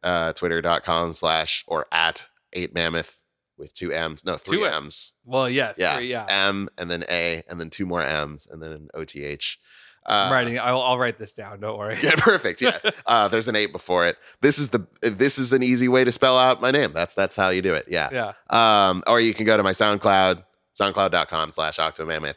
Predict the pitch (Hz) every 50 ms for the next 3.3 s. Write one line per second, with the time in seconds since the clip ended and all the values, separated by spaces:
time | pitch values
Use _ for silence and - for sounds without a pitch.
0 | _ - 143 269 392 - 156 143 135 - 104 90 85 82 78 65 71 73 - -
1 | - - - - - 73 - - 92 82 - 67 87 85 - - 98 92 - -
2 | 95 107 - 147 147 147 139 123 113 101 90 101 101 101 95 - 101 85 98 95
3 | 90 90 - - - -